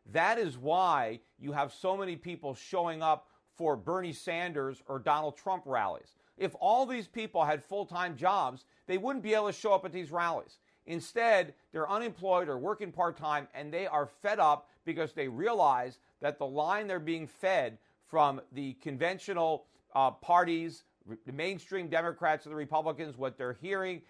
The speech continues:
in the media, they know in their hearts is wrong, because though they're hearing about a recovery, they are living in a recession. And the reason they think they're living in a recession is because they are. Let me get to some of the numbers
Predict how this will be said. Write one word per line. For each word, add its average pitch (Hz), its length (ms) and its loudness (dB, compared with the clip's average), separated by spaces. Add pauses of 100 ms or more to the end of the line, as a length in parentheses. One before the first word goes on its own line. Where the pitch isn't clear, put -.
(120)
in 156 140 -8
the 156 60 -10
media, 160 440 -4 (200)
they 185 160 -2
know 214 240 2
in 170 80 -2
their 156 140 2
hearts 175 420 0
is 135 200 -12
wrong, 151 560 2 (180)
because 151 300 -2
though 165 160 2
they're 147 180 -2
hearing 202 400 -4
about 160 240 2
a 151 40 -2
recovery, 160 640 -4 (240)
they 160 160 0
are 170 160 2
living 156 460 -4
in 143 120 -10
a 143 80 -6
recession. 131 560 -4 (140)
And 120 120 -10
the 127 60 -8
reason 185 380 -8
they 165 140 -4
think 214 300 -8
they're 156 180 -2
living 139 280 -6
in 127 120 -8
a 123 40 -10
recession 131 580 -8 (280)
is 160 200 -4
because 139 560 -6
they 131 220 -6
are. 107 360 0 (180)
Let 190 140 -4
me 247 80 -2
get 233 180 2
to 185 100 -6
some 185 240 -2
of 156 80 -2
the 135 80 -4
numbers 131 640 -4